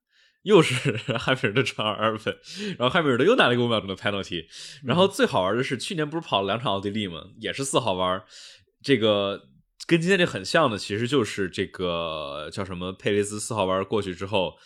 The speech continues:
Speaker 1: 呃，不是，汉密尔顿四号弯过去之后，相当于把那个，把阿尔本给挤出，
Speaker 2: 阿尔本。
Speaker 1: 挤出去了，然后当时给了一个汉密尔顿五
Speaker 2: 嗯。
Speaker 1: 秒钟的这个惩罚嘛，所以说这个这么来看的话，其实一致性是差不多的。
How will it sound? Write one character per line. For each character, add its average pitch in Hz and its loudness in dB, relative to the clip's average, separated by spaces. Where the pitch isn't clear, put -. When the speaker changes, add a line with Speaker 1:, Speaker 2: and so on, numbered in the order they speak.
Speaker 1:
呃， 87 -4
不 87 -10
是， 85 -6
汉 190 2
密 180 6
尔 131 8
顿 113 4
四 131 2
号 123 8
弯 127 4
过 135 6
去 110 0
之 120 0
后， 110 4
相 113 0
当 110 -4
于 117 -2
把 80 -4
那 107 -2
个， 82 -8
把 98 -4
阿 123 4
尔 147 8
本 131 4
给 110 0
挤 87 -10
出， 117 -6
Speaker 2:
阿 - 0
尔 127 -2
本。 - -14
Speaker 1:
挤 95 -10
出 104 -6
去 117 2
了， 87 -2
然 104 -4
后 101 -2
当 110 0
时 110 -4
给 92 -2
了 92 -6
一 95 -4
个 101 -4
汉 110 -4
密 98 -6
尔 90 -6
顿 90 -10
五 87 -10
Speaker 2:
嗯。 - -8
Speaker 1:
秒 92 -4
钟 90 -12
的 90 -8
这 87 -6
个 85 -10
惩 92 -14
罚 92 -4
嘛， 82 -12
所 101 -6
以 - -2
说 98 -6
这 104 -2
个 92 -6
这 151 -4
么 123 0
来 92 0
看 110 -8
的 95 -8
话， 95 -8
其 - -14
实 98 -4
一 95 -10
致 101 -6
性 107 -6
是 95 -10
差 104 0
不 92 -6
多 101 0
的。 92 -4